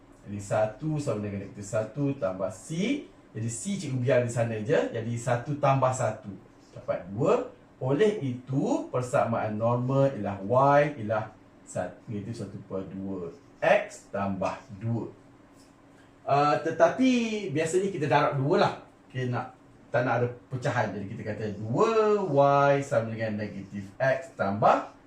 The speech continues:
empat. Darab semua dengan dua. Ah, dan kemudian mungkin juga dia kata dua Y tambah X sama dengan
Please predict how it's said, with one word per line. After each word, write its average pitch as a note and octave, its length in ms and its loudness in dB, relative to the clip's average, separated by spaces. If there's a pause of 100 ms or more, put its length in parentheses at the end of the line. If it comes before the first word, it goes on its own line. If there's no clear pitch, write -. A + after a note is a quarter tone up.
(280)
empat. G2 480 -6
Darab A#2 320 -2
semua G#2+ 240 -8
dengan F2+ 240 -10 (140)
dua. E2+ 160 -14 (480)
Ah, F2+ 160 -6
dan G2 160 -6
kemudian A#2 560 0
mungkin A2 400 -6
juga C3+ 320 0
dia A2 160 -6
kata A#2 420 -4
dua G#2+ 380 -6 (260)
Y G2+ 220 -6
tambah G2+ 560 -2 (240)
X - 560 -2
sama G2+ 240 -2
dengan A2 400 0